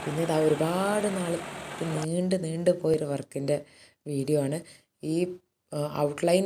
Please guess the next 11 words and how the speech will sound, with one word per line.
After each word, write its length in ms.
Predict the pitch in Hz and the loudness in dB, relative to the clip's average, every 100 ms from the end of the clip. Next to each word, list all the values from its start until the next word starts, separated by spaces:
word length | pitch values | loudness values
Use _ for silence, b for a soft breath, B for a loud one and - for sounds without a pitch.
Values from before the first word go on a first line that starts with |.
| 190 | 2
ഞാൻ 100 | 180 | 2
ചുമരിൽ 380 | 170 151 151 170 | 2 2 2 2
വരച്ച് 380 | 175 147 135 - | 2 2 -2 -2
വെച്ചിട്ട് 380 | 180 - - - - _ _ - | -2 -2 -2 -2 -4 _ _ -10
രണ്ടാഴ്ചയായി. 760 | 143 147 160 156 143 143 135 185 B B B - | -6 -4 0 0 0 -2 -2 -4 B B B -8
അത് 140 | 147 170 | -4 2
കഴിഞ്ഞിട്ട് 300 | 170 165 160 | 2 2 0
ഈ 60 | 165 156 | 0 0
വീഡിയോ 300 | 151 160 185 156 | -2 2 4 4
എടുത്ത് 300 | - - 220 | 0 -2 -2
വെച്ചിട്ട് 300 | 202 - - | 0 0 0